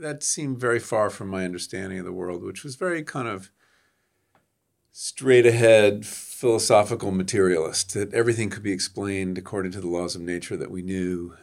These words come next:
uh, or ones we would discover. And, um, so I was allergic to spirituality in the, in that sense.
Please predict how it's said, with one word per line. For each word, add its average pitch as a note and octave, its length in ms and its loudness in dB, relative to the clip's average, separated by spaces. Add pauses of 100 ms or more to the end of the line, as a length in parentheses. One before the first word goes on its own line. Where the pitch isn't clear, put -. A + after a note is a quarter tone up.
(180)
uh, F#2+ 320 -18
or C2+ 180 -14
ones F2+ 280 -12
we F2 120 -4
would E2+ 160 -6
discover. F#2+ 600 -4 (640)
And, G#2+ 520 -6
um, G#2+ 560 -8 (300)
so D#3 320 2
I D#3+ 100 10
was F3+ 280 8
allergic F3 640 4
to E2 380 -2
spirituality E2 1040 -4
in G2 160 -12
the, G2 100 -10
in G2 180 -10
that F#2+ 220 -8
sense. - 500 -12